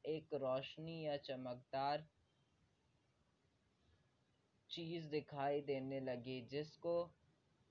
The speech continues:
دیکھ کر آپ کریم صلی اللہ علیہ وآلہ وسلم بے حد مسرور ہو جاتے تھے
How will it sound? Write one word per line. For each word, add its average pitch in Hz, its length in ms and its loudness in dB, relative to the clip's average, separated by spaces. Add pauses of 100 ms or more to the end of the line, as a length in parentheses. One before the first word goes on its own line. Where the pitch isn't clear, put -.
(160)
دیکھ 151 680 -2
کر 143 240 4 (140)
آپ 151 380 0 (1300)
کریم 160 480 -2
صلی 143 260 -2
اللہ 139 380 0 (160)
علیہ 143 300 2
وآلہ 131 360 2
وسلم 139 760 -4
بے 147 500 2 (160)
حد 151 320 2 (1400)
مسرور 151 840 -2
ہو 147 460 0
جاتے 131 520 0
تھے 131 320 -6